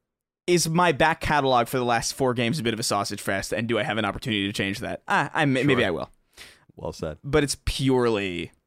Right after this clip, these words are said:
Speaker 1: it's purely random. I don't know if I have, like, a particular preference, you know?
Speaker 2: I always play as a man. Go men.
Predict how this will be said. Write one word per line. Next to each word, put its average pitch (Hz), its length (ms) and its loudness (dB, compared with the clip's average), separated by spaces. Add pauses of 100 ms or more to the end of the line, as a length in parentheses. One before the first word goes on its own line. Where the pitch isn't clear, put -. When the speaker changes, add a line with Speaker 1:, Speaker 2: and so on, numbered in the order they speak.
(380)
Speaker 1:
it's 160 180 0
purely 135 400 2
random. 98 400 0
I 110 80 0
don't 113 120 0
know 107 100 0
if 98 100 -2
I 92 80 0
have, 95 200 -2
like, 90 200 -6
a - 60 -8
particular 87 680 -8 (920)
preference, - 840 -2 (720)
you 110 120 -8
know? 67 200 -8 (800)
Speaker 2:
I 107 100 0
always 113 220 0
play 104 220 0
as 92 80 -4
a 92 40 -6
man. 95 280 -4
Go 139 220 4
men. 135 440 0